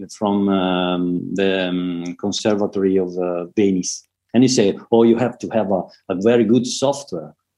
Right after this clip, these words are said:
And I said, "No, <laughs> no software, man. That's all by ear." I don't know how I, I do it,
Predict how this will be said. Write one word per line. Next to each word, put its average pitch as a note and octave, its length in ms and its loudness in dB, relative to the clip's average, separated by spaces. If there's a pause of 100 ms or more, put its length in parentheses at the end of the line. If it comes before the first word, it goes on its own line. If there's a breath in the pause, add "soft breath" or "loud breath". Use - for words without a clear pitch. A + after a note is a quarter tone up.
(180)
And F#2 160 -4
I F2 40 -4
said, F2 160 -4
"No, F#2+ 720 0 (180)
<laughs> - 1000 -8
no C3+ 280 4
software, A2 600 0
man. F#2+ 400 -6 (300 soft breath)
That's A2 180 -2
all A#2 180 4
by G#2+ 200 4
ear." G#2 480 2 (220 loud breath)
I C#3 80 2
don't F3 160 4
know G3+ 140 4
how D#3+ 320 2
I, B2+ 240 0
I B2 240 -2
do D3 300 0
it, A#2 200 -2